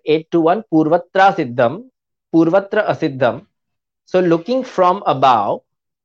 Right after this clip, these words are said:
any rule that comes later, starting eight two one, is to be treated as suspended or not existent. That's that rule. Now there, Panini uses Purva, uh, which is the antonym of Para.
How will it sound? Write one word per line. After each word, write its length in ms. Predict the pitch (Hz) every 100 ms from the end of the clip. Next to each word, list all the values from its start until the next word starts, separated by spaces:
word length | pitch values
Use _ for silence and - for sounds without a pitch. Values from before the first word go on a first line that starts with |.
| _ _ _ _ _ _
any 240 | 170 202 220
rule 140 | 214
that 180 | 196 175
comes 240 | 165 160
later, 640 | 147 147 160 143 117 170 233
starting 400 | - 135 175 175
eight 220 | 139 -
two 100 | 147
one, 520 | 135 170 135 175 254 _ _ 165
is 120 | 160
to 80 | 170
be 120 | 170
treated 360 | 165 147 160
as 220 | 160 208 208
suspended 680 | 151 131 - 139 131 113 - _ _
or 160 | 143 143
not 260 | 143 139 156
existent. 640 | 123 123 131 - 113 - _ _ _ _ _ _ _ _ -
That's 260 | 151 170 160
that 240 | 170 151
rule. 160 | 135 107 _ _
Now 140 | 165
there, 440 | 196 170 185 262 262
Panini 400 | 190 156 190 202
uses 360 | 165 175 240 - _
Purva, 720 | 165 165 175 180 175 127 240 285 _ _ _ _ _ _ _ _ _ _ _ _
uh, 180 | 139 135
which 160 | 147 170
is 100 | 156
the 120 | -
antonym 460 | 127 151 190 214 214
of 220 | 190 -
Para. 440 | 156 127 113 143